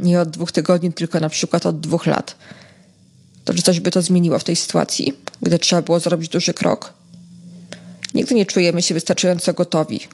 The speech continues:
gdy mamy zrobić to coś, co jest dla nas ważne. Gdyby nie skorzystała z tej szansy, dużo by straciła. Pełnicy tej pracy uruchomiła szereg znajomości i nauczyła ją pracy przed kamerą, co wykorzystuje do dziś.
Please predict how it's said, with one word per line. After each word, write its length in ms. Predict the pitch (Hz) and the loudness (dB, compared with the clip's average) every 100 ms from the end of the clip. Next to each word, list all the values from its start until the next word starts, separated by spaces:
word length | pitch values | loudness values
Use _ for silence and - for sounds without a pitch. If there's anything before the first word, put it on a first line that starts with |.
| - | -10
gdy 140 | - 175 | 0 4
mamy 220 | 180 175 | 4 4
zrobić 400 | 175 175 175 - | 2 2 0 0
to 140 | 185 | 0
coś, 360 | 180 175 196 - | 0 0 0 0
co 140 | - | 0
jest 120 | 165 | 0
dla 80 | 165 | 2
nas 180 | 160 151 | 0 0
ważne. 400 | 156 156 - - - _ _ _ _ - _ - - - - - _ _ _ _ - - - - - | 0 0 -2 -6 -8 _ _ _ _ -20 _ -20 -20 -20 -20 -20 _ _ _ _ -20 -20 -20 -20 -2
Gdyby 260 | - 170 | 0 2
nie 80 | 180 | 2
skorzystała 460 | - 190 - 247 254 | 2 0 4 4 4
z 60 | |
tej 140 | - 202 | 0 0
szansy, 560 | 165 151 - - 294 - _ | 0 0 0 2 0 -2 _
dużo 220 | 320 330 | 2 4
by 80 | 240 | 2
straciła. 520 | - 185 - - 135 - - _ _ _ _ _ _ _ _ _ _ _ _ _ _ _ _ - | 2 0 -2 -2 -4 -4 -14 _ _ _ _ _ _ _ _ _ _ _ _ _ _ _ _ -2
Pełnicy 260 | - 202 | -2 2
tej 140 | - 185 | 2 2
pracy 400 | 196 160 - 233 | 0 -2 0 -2
uruchomiła 440 | 214 226 220 214 | 0 0 0 0
szereg 320 | - 233 220 | 2 2 2
znajomości 640 | 208 202 190 180 160 - 262 | 2 2 2 0 -2 -2 2
i 40 | |
nauczyła 380 | 233 214 - 220 | 2 2 2 2
ją 180 | 208 196 | 2 2
pracy 260 | 196 - | 0 0
przed 160 | - 185 | -2 0
kamerą, 400 | 180 156 - - 180 | 0 2 2 -2 -4
co 160 | - 175 | -2 -2
wykorzystuje 540 | 175 185 185 - 196 | 2 0 0 -2 0
do 120 | 214 214 | 2 0
dziś. 400 | - - - | 0 -4 -6